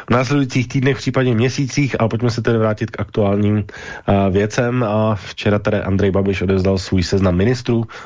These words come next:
pouštěl jsem tady audio v úvodu, hned zítra, eh, hned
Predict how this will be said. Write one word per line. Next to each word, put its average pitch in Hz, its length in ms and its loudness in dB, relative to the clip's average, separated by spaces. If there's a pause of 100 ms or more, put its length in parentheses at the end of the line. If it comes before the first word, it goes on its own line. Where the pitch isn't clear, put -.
pouštěl 85 320 0
jsem 87 180 2
tady 90 180 2
audio 92 300 2
v - 160 -10
úvodu, 107 540 2 (280)
hned 120 260 2
zítra, 117 500 -2
eh, - 220 -8 (340)
hned 98 240 0